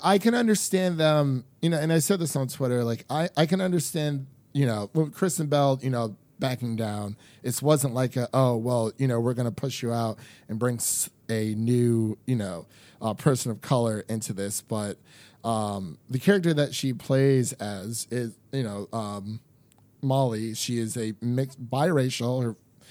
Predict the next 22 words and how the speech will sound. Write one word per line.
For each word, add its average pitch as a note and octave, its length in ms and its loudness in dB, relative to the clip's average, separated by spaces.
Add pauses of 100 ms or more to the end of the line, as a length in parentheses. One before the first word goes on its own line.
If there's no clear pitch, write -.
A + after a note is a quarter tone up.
(220)
father's B2+ 420 0
black, A#2 320 -4
mother G#2+ 300 -4
is B2+ 160 -4
white. F#2+ 340 -8
So A2+ 320 -4 (160)
I D3+ 160 0
can F3+ 160 0
understand F3 760 0 (320)
them D3+ 200 0
bringing D3+ 340 -2
in C3 520 2 (300)
a A#2+ 120 2
biracial B2 1120 0 (720)
person C#3 460 0
to B2+ 120 -2
play C#3 280 0
that E3 220 2
role, F3+ 340 2
but C#3 280 0 (120)
I D3+ 100 4
guess A#3 240 4